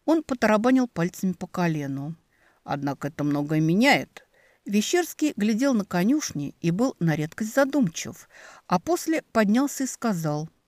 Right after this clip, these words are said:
«Едем». Демьян поднялся, убрал платок, шмыгнул носом, убеждаясь, что тот вполне себе дышит, и кровь, кажется, остановилась.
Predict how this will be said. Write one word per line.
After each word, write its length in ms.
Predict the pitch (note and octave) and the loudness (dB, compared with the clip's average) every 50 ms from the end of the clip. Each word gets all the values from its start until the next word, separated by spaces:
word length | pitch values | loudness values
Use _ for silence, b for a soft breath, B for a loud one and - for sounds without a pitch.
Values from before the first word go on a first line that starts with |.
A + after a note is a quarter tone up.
| _ _ _ | _ _ _
«Едем». 540 | B3 B3+ A#3+ F3 C#3+ C3+ C#3 C3 C#3+ E3 - _ _ _ b b b _ - | 2 4 4 4 2 2 -2 -4 -4 -6 -8 _ _ _ b b b _ -8
Демьян 460 | D#3+ E3 D#3+ D3+ C#3+ D#3+ G#3+ F3 - | -2 -2 0 0 -2 -4 -6 -8 -4
поднялся, 680 | - G#3+ B3+ C#4+ E4 D#4+ A#3+ G3+ - - - B3 C4 - b b b b b | -2 0 0 0 0 0 0 -2 -4 -8 -10 -10 -10 -10 b b b b b
убрал 380 | b F3 E3 F3 A3+ C4+ C#4 - _ - | b -2 0 4 4 4 4 2 _ -4
платок, 580 | E3+ D#3 C#3+ - _ - D#3 G#3 A#3 - - _ _ _ | -4 -4 -4 -4 _ -2 -2 -2 -2 -4 -10 _ _ _
шмыгнул 520 | - - - G3 A3+ A#3 G#3+ E3 D3 - _ - | -14 -4 0 0 2 2 2 0 0 -2 _ -2
носом, 560 | E3+ D#3 D3 C#3 C#3 C#3 - - G3 G3 - - | 0 0 0 0 -2 -4 -4 -6 -6 -6 -4 -4
убеждаясь, 560 | F#3 E3 D#3 E3+ D3+ D#3 D#3 E3+ D#3+ D#3 D3 | -4 -2 0 0 -2 0 0 0 0 0 0
что 340 | - - - - D#3+ D3+ - _ _ | -2 -4 -4 -2 -2 -2 -4 _ _
тот 220 | - F3+ F3 - | -2 -2 -2 -4
вполне 400 | - _ - G3 - G3 G3+ G#3+ | -8 _ -4 -4 -2 -2 -2 -4
себе 240 | - - B3 A#3+ B3+ | -4 -4 -4 -4 -2
дышит, 460 | G#3+ F#3+ F#3 D#3+ - - - E3+ - _ _ B B B B B B | 0 0 0 0 0 -4 -10 -12 -16 _ _ B B B B B B
и 80 | B A#3+ | B -8
кровь, 320 | - - G3 A#3+ - - | -2 0 0 0 0 0
кажется, 320 | - F3 E3+ - - - - | -2 -2 -2 -2 -4 -10 -12
остановилась. 880 | - - - F#3 F#3+ F#3+ F#3+ F3+ E3+ D3 C#3 - D3 - - - - | -10 -6 -2 0 0 2 0 0 -2 -4 -6 -8 -10 -14 -16 -20 -20